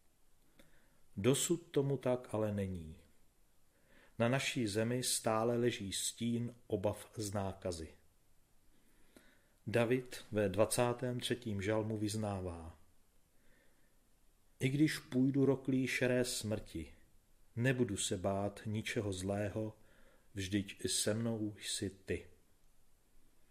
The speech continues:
Jiný překlad navrhuje místo výrazu rokle šeré smrti číst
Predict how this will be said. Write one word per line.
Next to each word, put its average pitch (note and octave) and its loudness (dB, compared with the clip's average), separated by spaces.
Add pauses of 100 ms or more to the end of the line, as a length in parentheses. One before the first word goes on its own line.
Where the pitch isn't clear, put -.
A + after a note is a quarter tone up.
(720)
Jiný C#3 2
překlad - 0 (380)
navrhuje A2+ 2
místo G#2+ -2
výrazu A2 2 (320)
rokle G#2+ 4
šeré A#2 -2
smrti A2+ -2 (500)
číst - -2